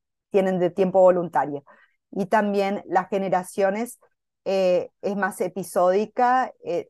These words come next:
por ejemplo, quiero hacerlo por seis meses y no puedo regresar. Entonces,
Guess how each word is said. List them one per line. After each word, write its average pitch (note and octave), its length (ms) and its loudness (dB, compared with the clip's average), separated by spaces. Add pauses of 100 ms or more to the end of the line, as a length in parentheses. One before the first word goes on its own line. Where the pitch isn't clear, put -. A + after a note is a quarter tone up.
(100)
por G3 120 -2
ejemplo, F#3+ 340 0
quiero G#3 140 4
hacerlo G3+ 260 2
por F#3+ 160 -2
seis F#3 220 -2
meses G#3+ 480 -4
y F#3+ 100 -8
no F#3+ 160 -6
puedo F#3 220 2
regresar. F3+ 600 -2 (300)
Entonces, G#3 640 -2